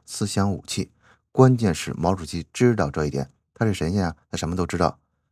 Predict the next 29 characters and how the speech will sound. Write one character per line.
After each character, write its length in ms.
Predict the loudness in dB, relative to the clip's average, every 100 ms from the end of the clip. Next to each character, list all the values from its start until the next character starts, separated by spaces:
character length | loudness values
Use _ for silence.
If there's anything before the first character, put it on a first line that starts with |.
| _ _
毛 220 | 2 4
主 120 | 4 0
席 280 | 0 -4 -2
打 200 | -2 -2
着 200 | 0 -2 -2
马 260 | -4 -2
列 180 | -2 -2
旗 180 | -4 -4
帜， 200 | -4 -6
就 120 | -6 -8
是 180 | -6
和 240 | -4 -4 -4 _
妖 260 | 0 2 2
精 200 | -2 -6
认 220 | -2 -2
亲， 220 | -2 -4 -6 _
这 100 | -6
是 60 | -4
强 300 | 0 2 4
要 160 | 4
认 140 | 2 -2
亲 200 | -4 -4
还 120 | -4
是？ 180 | -4 -8 _ _ _ _ _ _ _ _ _ _ _ _ _ _
可 120 | -8
是 100 | -6
毛 140 | 0 0
主 80 | 0
席 220 | -4